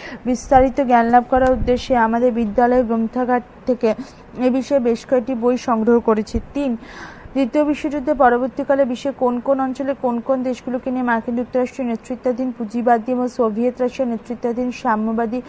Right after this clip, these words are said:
শক্তিজোটের উদ্ভব ঘটেছিল তা একটি মানচিত্র অঙ্কনের মাধ্যমে বোঝানোর চেষ্টা করেছি। চার, দ্বিমেরু বিশ্বের প্রধান কয়েকজন রাষ্ট্রনেতার প্রতিকৃতি জল রং দিয়ে অঙ্কন করেছে। এসব রাষ্ট্রনেতাদের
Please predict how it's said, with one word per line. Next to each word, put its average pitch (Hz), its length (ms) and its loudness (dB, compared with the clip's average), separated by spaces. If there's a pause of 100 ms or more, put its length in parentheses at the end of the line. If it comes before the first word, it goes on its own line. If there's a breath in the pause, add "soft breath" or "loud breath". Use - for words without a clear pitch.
(300 loud breath)
শক্তিজোটের 247 560 -2
উদ্ভব 233 240 0 (120)
ঘটেছিল 233 340 -4 (120)
তা 240 140 0
একটি 233 160 -12 (100)
মানচিত্র 226 440 -2 (140)
অঙ্কনের 233 400 -2
মাধ্যমে 233 400 -2
বোঝানোর 226 440 -2
চেষ্টা 233 320 -6
করেছি। 220 300 -4 (160)
চার, 240 180 4 (600 loud breath)
দ্বিমেরু 262 420 2
বিশ্বের 285 320 -2
প্রধান 254 240 0 (100)
কয়েকজন 262 400 -2
রাষ্ট্রনেতার 240 580 -4
প্রতিকৃতি 247 540 -4 (100)
জল 226 160 4 (140)
রং 233 100 0 (120)
দিয়ে 247 180 0
অঙ্কন 226 280 -4 (100)
করেছে। 233 300 -2
এসব 233 160 -2 (100)
রাষ্ট্রনেতাদের 233 600 -2